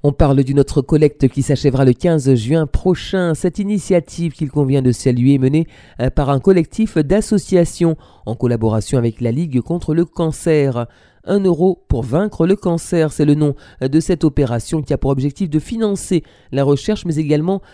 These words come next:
les actions d'accompagnement aux malades et à leurs proches sur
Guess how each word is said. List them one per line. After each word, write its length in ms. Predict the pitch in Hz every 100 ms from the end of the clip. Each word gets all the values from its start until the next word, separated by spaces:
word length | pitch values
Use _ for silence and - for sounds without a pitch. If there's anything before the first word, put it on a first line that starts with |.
| - -
les 240 | 202 175
actions 320 | 170 - 156
d'accompagnement 600 | 135 135 123 131 123 127 -
aux 80 |
malades 400 | 131 120 123 131
et 40 | 123
à 60 |
leurs 140 | 117 -
proches 480 | - 170 185 - - _ _
sur 340 | - 208 208